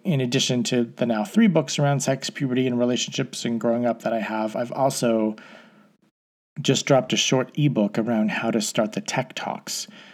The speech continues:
as, like, a side door entry point for families who may have a hard time hitting the sex, bodies, relationship stuff head on, or who are still dealing with younger kids.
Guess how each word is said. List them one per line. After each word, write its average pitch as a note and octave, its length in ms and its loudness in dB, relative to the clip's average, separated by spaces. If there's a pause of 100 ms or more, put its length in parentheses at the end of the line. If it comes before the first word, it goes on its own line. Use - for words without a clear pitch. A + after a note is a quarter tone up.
(180)
as, A#2+ 120 0
like, G#2+ 220 -2
a G2+ 40 -4
side A#2+ 440 2
door A2+ 380 4
entry A#2+ 260 0
point A2 320 -2
for - 100 -10
families A#2 440 -2
who A#2+ 60 -2
may A#2+ 100 0
have A#2+ 100 2
a A2+ 60 -2
hard A2+ 200 -2
time A#2+ 220 -4
hitting C#3 400 0
the A#2+ 80 -2
sex, - 380 -2
bodies, A#2+ 340 0
relationship C3+ 560 -4
stuff - 300 -4
head B2 180 -2
on, A#2+ 420 2 (320)
or D3 140 6
who C3+ 160 4
are A#2+ 140 2
still A2+ 320 0
dealing G#2+ 260 2
with G#2 180 0
younger A2 340 0
kids. - 540 -8